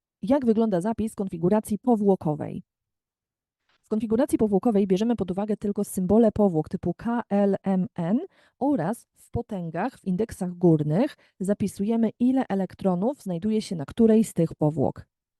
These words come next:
A o jaką konfigurację chodzi, kiedy polecenie mówi po prostu:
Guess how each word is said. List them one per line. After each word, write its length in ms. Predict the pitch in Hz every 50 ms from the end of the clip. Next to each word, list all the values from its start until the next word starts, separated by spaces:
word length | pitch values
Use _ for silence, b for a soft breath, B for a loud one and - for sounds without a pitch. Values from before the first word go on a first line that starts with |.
| _ _ _ _ _ _ _ _ _ _ _ _ _ _ _ _ _ _ _ _ _ _ _ _ _ _ _ _ _ _ _ _ _ _ _ _ _ _ _ _ _ _ _
A 120 | - 208 -
o 100 | - 202
jaką 220 | 285 339 392 339
konfigurację 560 | 254 226 208 - 196 190 190 233 240 - -
chodzi, 420 | - - 247 233 190 165 160 190 -
kiedy 220 | - 202 175 208
polecenie 480 | - - 180 185 185 - 247 247 240 220
mówi 240 | 214 214 214 208 -
po 100 | 190 185
prostu: 440 | - 202 202 - - - 190 190